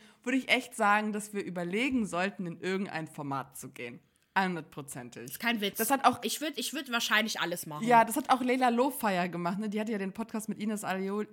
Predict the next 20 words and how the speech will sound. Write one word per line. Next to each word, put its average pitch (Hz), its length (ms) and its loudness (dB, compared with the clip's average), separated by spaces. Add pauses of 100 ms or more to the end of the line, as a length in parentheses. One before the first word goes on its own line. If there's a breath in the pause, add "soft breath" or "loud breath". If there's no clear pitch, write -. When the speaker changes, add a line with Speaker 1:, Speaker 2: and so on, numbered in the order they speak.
Speaker 1:
Anioli. 202 640 -2 (180)
Ich - 80 -14
hoffe, 151 140 -12
dass 139 140 -14
ich - 60 -20
den 143 80 -12
Namen 135 160 -8
richtig 165 200 -12
ausgesprochen 175 420 -10
hab. 175 140 -8 (300 loud breath)
Äh, 185 180 2
Besser 208 380 2
als 185 160 0
Sex. 196 100 4
Speaker 2:
Aioli? 269 580 2
Speaker 1:
Anioli, 202 640 2
glaub 233 340 -2
ich. 330 240 -6
Ines 226 260 -2
Anioli. 202 600 0